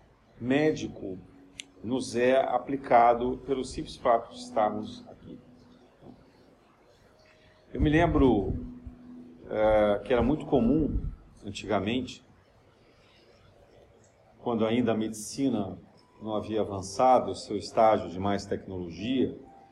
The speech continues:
que os médicos recomendavam aos pacientes que procurassem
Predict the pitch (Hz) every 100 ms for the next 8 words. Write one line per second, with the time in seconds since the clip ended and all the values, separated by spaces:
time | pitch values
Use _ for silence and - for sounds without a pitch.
0 | _ - - - - - - - - -
1 | _ - 151 123 143 165 151 - 123 127
2 | 123 127 127 107 127 143 101 95 85 -
3 | - 92 - 101 - 117 127 - - 135
4 | 156 151 139 135 139 - 151 143 -